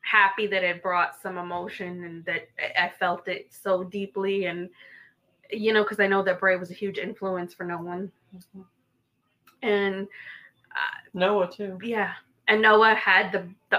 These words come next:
Speaker 1: armband, and he did the Sister Abigail. Well, tried to, and then it got reversed. But it, it was a, it was a banger. It was my favorite match of the night.
Speaker 2: Same.
Speaker 1: And,
Speaker 2: Yeah.
Speaker 1: and it was
Speaker 2: Hundred percent.
Speaker 1: literally the only reason I stayed.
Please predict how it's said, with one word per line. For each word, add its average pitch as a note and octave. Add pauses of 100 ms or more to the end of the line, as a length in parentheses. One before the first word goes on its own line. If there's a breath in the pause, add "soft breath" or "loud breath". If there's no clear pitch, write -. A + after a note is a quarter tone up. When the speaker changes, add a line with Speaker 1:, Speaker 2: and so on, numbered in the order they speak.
Speaker 1:
armband, G3
and F#3+
he F#3+
did F3+
the F#3
Sister -
Abigail. F#3
Well, E3+
tried D#3+
to, D#3+
and D#3+
then D#3 (140)
it D#3
got D#3+
reversed. F3 (460 loud breath)
But F#3 (1300)
it, A#3
it -
was A3+
a, A#3
it A3+ (720)
was -
a -
banger. -
It G3+
was G#3
my G3
favorite E3+
match D3
of D#3
the D#3
night. D3+ (100)
Speaker 2:
Same. G3
Speaker 1:
And, G3 (160)
Speaker 2:
Yeah. F3 (100)
Speaker 1:
and A3+
it A#3
was A3
Speaker 2:
Hundred A3+
percent. G#3+
Speaker 1:
literally G3+
the F3+
only E3+
reason D#3
I D#3
stayed. -